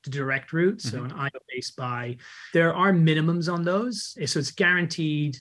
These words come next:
Speaker 1: It's usually a higher end mi-, uh, minimum in terms of I O amount. So it tends to lean towards those enterprise level brands, big national brands, the big agencies as well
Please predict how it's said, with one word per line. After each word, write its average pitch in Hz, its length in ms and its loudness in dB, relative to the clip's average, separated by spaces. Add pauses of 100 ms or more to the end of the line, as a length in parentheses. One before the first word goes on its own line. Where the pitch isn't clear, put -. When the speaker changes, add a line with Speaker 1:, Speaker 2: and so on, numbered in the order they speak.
Speaker 1:
It's - 520 -10
usually 175 300 2
a 131 80 2
higher 147 500 0 (100)
end 151 220 -2
mi-, 147 200 -4 (280)
uh, 135 180 -4
minimum 147 420 0
in 139 80 -2
terms 139 280 -6
of 127 140 -6
I 143 220 -4
O 139 100 -4
amount. 175 420 -2 (400)
So 160 240 2
it 151 80 -2
tends 180 280 -2
to 160 80 -6
lean 147 220 -4
towards 135 300 -8
those 127 180 -8
enterprise 131 500 -6
level 127 220 -6
brands, 127 440 -6
big 220 180 0
national 139 380 0
brands, 135 340 -4
the 143 80 -8
big 160 200 2
agencies 131 680 -4
as 127 120 -6
well 131 320 -6